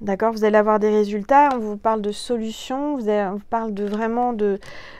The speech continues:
de bonnes choses qui arrivent pour vous. Euh,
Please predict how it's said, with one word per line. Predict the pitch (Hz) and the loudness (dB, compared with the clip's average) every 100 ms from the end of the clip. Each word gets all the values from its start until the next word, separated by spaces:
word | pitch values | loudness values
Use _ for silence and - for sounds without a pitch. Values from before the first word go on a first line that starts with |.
| - | -10
de | 208 | -2
bonnes | 208 208 320 320 | 0 6 6 6
choses | - 302 294 262 | 2 4 4 2
qui | - 220 | -2 2
arrivent | 214 214 214 | 4 2 -2
pour | - 220 214 | -6 -4 -2
vous. | 208 233 285 302 | -2 -2 0 2
Euh, | 226 196 190 190 190 | 4 4 2 0 -4